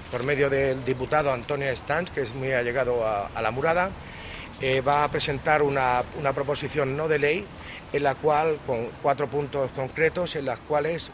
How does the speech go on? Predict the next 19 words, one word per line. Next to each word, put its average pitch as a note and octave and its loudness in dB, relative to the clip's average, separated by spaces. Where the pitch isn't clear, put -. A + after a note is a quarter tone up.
lo B2 0
que B2 0
pedimos C3+ -2
desde B2 0
Vertivega, C3 0
aprovechamos A#2 -2
la A2 -4
circunstancia D3 -6
para C#3 4
decirle B2 0
al B2 -2
tripartito C3+ -2
de C3 2
Valencia D3 0
que C#3+ 2
queremos F3+ 2
que C#3 -2
se C3 0
personen F3+ 0